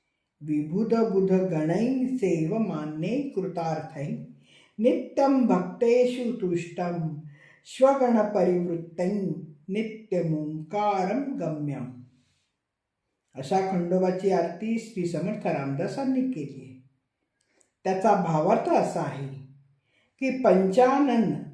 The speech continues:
हे खंडोबाचेच नाव. तो घोड्यावर बसलेला आहे, हातात प्रचंड खड्ग असलेला, सर्व देवांचा भूषण.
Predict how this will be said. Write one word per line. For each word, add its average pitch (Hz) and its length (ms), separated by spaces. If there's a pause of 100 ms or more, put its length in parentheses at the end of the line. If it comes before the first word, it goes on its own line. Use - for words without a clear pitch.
(420)
हे 220 180
खंडोबाचेच 214 960
नाव. 156 360 (1000)
तो 247 160
घोड्यावर 233 560
बसलेला 160 560
आहे, - 340 (640)
हातात 262 420
प्रचंड 247 440 (180)
खड्ग 233 220
असलेला, 151 600 (680)
सर्व 269 480
देवांचा 220 760
भूषण. 151 580